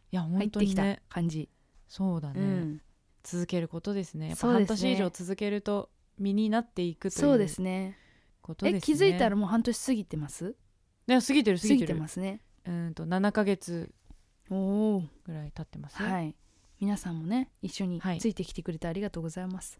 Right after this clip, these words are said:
Speaker 1: ありがとうございます。
Speaker 2: うん。
Speaker 1: チャンネル、YouTubeのチャンネル登録者数も
Speaker 2: うん。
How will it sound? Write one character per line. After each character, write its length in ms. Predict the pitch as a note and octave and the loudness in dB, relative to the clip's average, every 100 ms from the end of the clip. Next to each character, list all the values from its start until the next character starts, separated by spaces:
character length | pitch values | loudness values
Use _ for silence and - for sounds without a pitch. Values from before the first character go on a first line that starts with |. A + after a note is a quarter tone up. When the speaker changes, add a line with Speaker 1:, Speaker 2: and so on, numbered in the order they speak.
| - | -4
Speaker 1:
あ 80 | F3+ | 0
り 80 | |
が 100 | F3 | 0
と 140 | E3 E3 | 0 -4
う 20 | |
ご 80 | D#3+ | -4
ざ 120 | E3 | 0
い 40 | |
ま 200 | G3+ F#3 | 2 2
す。 40 | E3 | 0
Speaker 2:
う 20 | |
ん。 20 | |
Speaker 1:
チ 100 | - | 2
ャ 40 | D4+ | 2
ン 60 | |
ネ 120 | D4+ | 2
ル、 180 | D4 C#4+ - - _ _ | 0 -2 -6 -20 _ _
YouTube 440 | B3 D4 D#4 B3+ F#3+ | 0 0 2 0 0
の 100 | E3 | 0
チ 100 | G#3+ | 0
ャ 60 | |
ン 40 | G#3 | 2
ネ 100 | G#3 | 2
ル 80 | G3+ | 2
登 120 | G#3 | 0
録 180 | G3 - | 0 -4
者 300 | - - F#3+ | -8 -2 -2
数 260 | - D#3+ D3+ | -2 -4 -2
も 260 | D3 - C#4 | -4 -2 4
Speaker 2:
う 60 | |
ん。 220 | E4 E3+ | 4 4